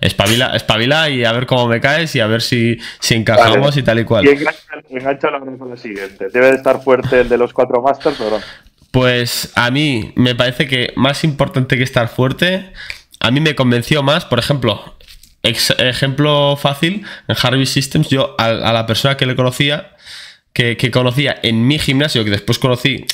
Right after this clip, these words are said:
Speaker 1: a, con la otra persona que está, que es el que me lleva, no estaba fuerte, ¿vale? <laughs> No estaba fuerte, no está fuerte, pobre, pobre Chris. Em, no está fuerte, pero,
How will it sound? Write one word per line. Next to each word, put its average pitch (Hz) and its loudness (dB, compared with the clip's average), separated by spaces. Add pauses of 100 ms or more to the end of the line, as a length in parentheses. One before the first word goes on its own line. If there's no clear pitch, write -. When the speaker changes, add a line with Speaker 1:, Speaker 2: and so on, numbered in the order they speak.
(120)
Speaker 1:
a, 101 -2 (480)
con 95 0
la 98 4
otra 107 0
persona 113 0
que 110 0
está, 117 0
que 107 -4
es 101 -4 (120)
el 104 0
que 107 0
me 101 2
lleva, 123 -2 (1500)
no 135 2
estaba 117 0
fuerte, 95 -4
¿vale? 101 0 (140)
<laughs> - -6
No 120 2
estaba 117 0
fuerte, - -2
no 117 2
está 123 -2
fuerte, 139 -2 (100)
pobre, 113 2
pobre 107 0
Chris. - -2 (420)
Em, 123 2 (280)
no 131 4
está 143 -2
fuerte, 151 -2 (640)
pero, 151 -2